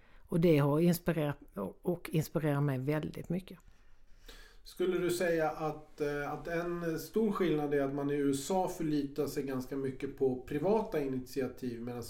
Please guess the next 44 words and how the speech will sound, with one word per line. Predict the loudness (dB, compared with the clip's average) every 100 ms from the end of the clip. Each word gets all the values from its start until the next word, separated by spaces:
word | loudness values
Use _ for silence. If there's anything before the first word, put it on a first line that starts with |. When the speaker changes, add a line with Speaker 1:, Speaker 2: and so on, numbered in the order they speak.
| -10
Speaker 2:
vi | -8
här | -8 -8
i |
Sverige | -8 0 4 4 4
är | 0
ganska... | -2 -6 -6 -6 -2 -2 -4 -8 -18 -18 -18 -18 -20 -20 -20 -20 -8
Ja, |
men | -2 2
vi |
lutar | 4 6 6 4
oss | 2
ganska | 0 -4 -2
tungt | 4 4 4
emot | -2 -2
samhället | -2 -2 0 2 4 4 2
och | -2
vilka | -4 -4
insatser | -4 -4 -4 -6 -6 -8
som | -6
finns | -4 -4 -4
ifrån, | -6 -6 -6
från, | -4 -4 -4
från | -6 -2
samhällets | 0 2 2 2 2 -2
sida, | -12 -12 -14
liksom? | -16 -16 -16 -18 -18 -18 -20 -20 -20 -16
Speaker 1:
Ja, | -4 4
det |
är | 6
ju |
en | 6
jättestor | 4 0 -2 -6 -4
skillnad, | 2 2 2
för | 4
där | 4
finns | 6 4 2 2 2
inga | 4
insatser | 2 0 -2 -4 -6
från | -4 -4
sam-, | -2 2
jag | 6
bodde | 6 6
i |
Texas, | 4 -2 -2 -6 -6